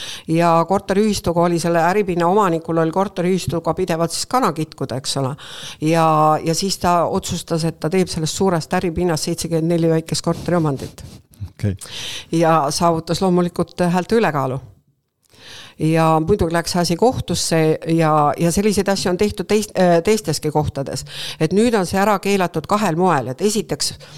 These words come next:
Speaker 1: noh, mitte ära keelatud, vaid, äh, nõue on,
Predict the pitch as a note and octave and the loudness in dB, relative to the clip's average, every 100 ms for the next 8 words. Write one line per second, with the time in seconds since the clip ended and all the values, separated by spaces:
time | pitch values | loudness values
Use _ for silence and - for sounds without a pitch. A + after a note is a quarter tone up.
0 | - F#3+ A3 G3 A3 B3 - F3 D#3 D3 | -4 0 0 2 2 2 2 0 0 -2
1 | C3 D3+ D3+ D3 D3+ D3+ D#3 F3 G3+ G3 | -4 -2 -2 0 0 0 0 2 4 4
2 | D3+ C#3+ C#3 | 4 2 -2